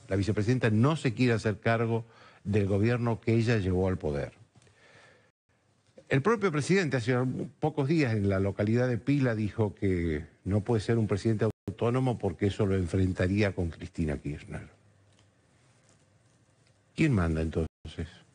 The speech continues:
Cristina Kirchner. Pero Cristina Kirchner no se hace cargo del aval que le dio en su momento a Batakis, a la ministra de Economía, no se hace cargo de que lo empujó a Martín Guzmán hasta que se fue,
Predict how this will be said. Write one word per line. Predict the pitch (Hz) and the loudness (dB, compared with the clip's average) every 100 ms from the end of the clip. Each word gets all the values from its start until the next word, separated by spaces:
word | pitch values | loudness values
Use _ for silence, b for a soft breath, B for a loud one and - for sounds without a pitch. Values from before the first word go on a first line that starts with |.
| _ - | _ -6
Cristina | 80 - 98 | -6 0 0
Kirchner. | 104 165 85 80 | 2 2 2 0
Pero | 101 85 | 0 0
Cristina | 87 - 127 | -2 2 0
Kirchner | 117 147 135 113 B B B - | 2 2 2 0 B B B 0
no | 101 135 | 2 2
se | 123 139 | 2 -2
hace | 113 117 | 0 -4
cargo | - 139 139 123 | 0 0 2 0
del | 110 | 2
aval | 98 104 127 123 | 0 0 0 -2
que | 120 107 | 0 0
le | 98 | 2
dio | 95 113 120 - B B B B - | 2 2 0 -6 B B B B -2
en | 101 | -2
su | - | 2
momento | 95 95 107 123 - - 110 120 110 - _ _ _ _ _ _ _ _ _ _ _ _ _ | 0 2 2 2 -2 -6 -2 0 -2 -6 _ _ _ _ _ _ _ _ _ _ _ _ _
a | 92 | -4
Batakis, | 92 87 131 147 156 151 - - | -2 0 -2 -2 -4 -6 -8 -10
a | 87 | -4
la | 80 | -2
ministra | 82 87 87 87 | 0 -2 0 -2
de | |
Economía, | 82 87 92 131 143 147 - B B B | 0 0 2 2 2 -2 -6 B B B
no | - 131 | 0 2
se | 117 127 | 2 0
hace | 117 101 | 0 0
cargo | 123 127 127 117 | 0 0 2 0
de | 101 | 0
que | 101 | 0
lo | 92 | 0
empujó | 92 82 98 - 110 _ 120 113 - | 0 0 -2 0 -2 _ -6 -6 -6
a | 90 85 80 80 _ _ _ b b - | -2 0 0 -4 _ _ _ b b -4
Martín | 92 87 104 101 | -2 0 0 2
Guzmán | 98 95 110 110 | 2 2 2 2
hasta | 98 92 | 0 -2
que | - | -4
se | - 85 | -4 -4
fue, | - 143 101 | 0 0 0